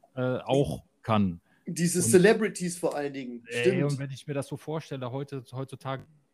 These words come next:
Speaker 1: zum Beispiel oder sowas, da, das sind ja schon so Erlebnisse, also de-, der Mensch, der, ich, ich weiß nicht, also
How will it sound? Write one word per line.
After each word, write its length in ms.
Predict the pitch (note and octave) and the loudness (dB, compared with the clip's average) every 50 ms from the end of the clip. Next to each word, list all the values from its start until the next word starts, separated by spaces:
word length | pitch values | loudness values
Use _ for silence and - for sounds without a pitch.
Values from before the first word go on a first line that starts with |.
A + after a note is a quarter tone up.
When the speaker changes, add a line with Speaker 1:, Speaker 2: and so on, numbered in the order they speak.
| _ _ _ _ _ _ _ _ _ _ _ _ _ _ - C#3+ C#3+ | _ _ _ _ _ _ _ _ _ _ _ _ _ _ -2 -2 -2
Speaker 1:
zum 160 | - C#3 C3+ | -2 -2 -4
Beispiel 400 | B2 B2 B2+ B2+ A#2+ - - B2+ | -2 -2 -2 -2 -2 -4 -4 -4
oder 160 | B2+ A#2+ B2+ | -2 -2 0
sowas, 300 | C3 B2 C3 B2+ B2+ A#2+ | 0 -2 -2 -2 -4 -4
da, 180 | - B2 A#2 A#2 | -4 -4 -4 -4
das 200 | A2+ A2+ A2 - | -4 -6 -8 -8
sind 100 | - C3+ | -6 -6
ja 80 | B2+ B2 | -6 -6
schon 160 | - C#3 C3 | -8 -8 -6
so 100 | B2 C3 | -6 -6
Erlebnisse, 600 | - B2+ B2 C3 C3 - C#3 B2+ - - C3 A#2+ | -6 -4 -6 -6 -6 -6 -8 -10 -8 -6 -4 -4
also 240 | A#2 B2 B2 B2 - - - _ _ _ | -4 -4 -4 -6 -8 -10 -16 _ _ _
de-, 180 | C3+ B2 B2 A2+ | -14 -14 -14 -8
der 140 | - A#2 A2 | -6 -2 -2
Mensch, 500 | A2 A#2 B2+ D3+ E3 - - - - - | 0 0 2 0 0 -2 -4 -10 -18 -20
der, 400 | _ - A#2+ A#2+ B2+ C3 B2 - - | _ -6 -4 -2 -2 -2 -4 -6 -8
ich, 280 | B2 A#2+ - - - _ _ _ _ _ _ _ _ _ | -12 -14 -14 -16 -20 _ _ _ _ _ _ _ _ _
ich 140 | B2+ A#2+ - | -20 -12 -10
weiß 240 | A2+ B2+ C3+ - | -8 -8 -8 -8
nicht, 160 | A#2+ G2+ - - | -10 -10 -10 -10
also 300 | G#2+ G#2 A2 A2 G#2+ | -8 -6 -6 -6 -8